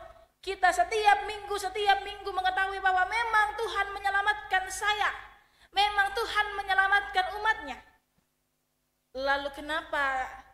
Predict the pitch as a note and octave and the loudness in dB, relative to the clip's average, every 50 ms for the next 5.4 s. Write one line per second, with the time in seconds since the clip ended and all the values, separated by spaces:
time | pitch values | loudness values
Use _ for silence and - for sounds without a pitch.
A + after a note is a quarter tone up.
0 | _ _ _ _ _ _ _ _ _ _ _ - A3+ C#4 D#4+ D#4+ A#3+ C4+ C4 C4 | _ _ _ _ _ _ _ _ _ _ _ -10 -8 -8 -8 -8 -6 -6 -6 -4
1 | C4+ C#4 C4+ C#4 C#4+ C4+ - B3+ A#3+ A#3 A3+ G#3 G3+ A3+ - _ _ _ _ _ | -4 -4 -4 -2 -4 -4 -4 -4 -4 -4 -6 -8 -10 -14 -20 _ _ _ _ _
2 | _ _ _ _ _ _ _ _ _ _ _ _ _ _ _ _ _ _ _ _ | _ _ _ _ _ _ _ _ _ _ _ _ _ _ _ _ _ _ _ _
3 | _ _ - D#4 E4 D#4+ C#4+ C#4 D4 D4 C#4+ C#4 C4+ B3+ B3 A#3 A3 A3+ _ _ | _ _ -8 -6 -6 -6 -6 -8 -10 -10 -8 -8 -8 -8 -10 -12 -14 -18 _ _
4 | _ _ _ - B3 C4+ C4+ C4 C4 C4 C4+ C4+ - B3+ B3 A#3+ - C#4+ - - | _ _ _ -12 -8 -6 -4 -4 -4 -4 -6 -8 -8 -10 -10 -10 -12 -16 -16 -14
5 | C4 A#3 A3+ - A#3 A#3+ A#3 G#3+ | -16 -14 -10 -10 -8 -6 -8 -8